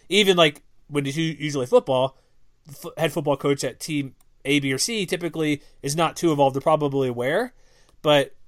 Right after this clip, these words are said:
they're not really, like, talking back and forth. So when they say it could be as early as next year, that's where I'm like, "Okay, this is," I think it's more legit than not when they say twenty nineteen or twenty eighteen, twenty nineteen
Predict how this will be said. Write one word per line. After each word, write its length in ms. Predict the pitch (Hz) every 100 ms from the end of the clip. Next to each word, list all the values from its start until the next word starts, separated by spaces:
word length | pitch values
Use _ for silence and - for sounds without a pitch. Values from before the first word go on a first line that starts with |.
| - - -
they're 140 | 156
not 200 | 165 180
really, 360 | 147 151 143 120
like, 180 | 120 -
talking 320 | 156 156 143
back 160 | 127
and 100 | 123
forth. 200 | 147 160
So 80 | 147
when 60 | 160
they 100 | 240
say 140 | -
it 80 | 190
could 100 | 165
be 120 | 147
as 100 | 131
early 200 | 143 156
as 100 | 135
next 160 | 147 -
year, 80 | 139
that's 220 | 185 -
where 100 | 156
I'm 80 | 143
like, 180 | 123
"Okay, 260 | 139 156 131
this 200 | 127 151
is," 180 | 143 - - - -
I 100 | 175
think 140 | 208
it's 120 | 165 147
more 180 | 156
legit 380 | 143 135 143 143
than 120 | 117
not 240 | 131 151 123
when 100 | 131
they 120 | 135
say 360 | 131 139 127 120 - -
twenty 240 | - 165 147
nineteen 560 | 147 135 156 147 139
or 100 | 123
twenty 240 | 127 170 156
eighteen, 260 | 147 151
twenty 200 | 139 139
nineteen 480 | 127 156 143 139 131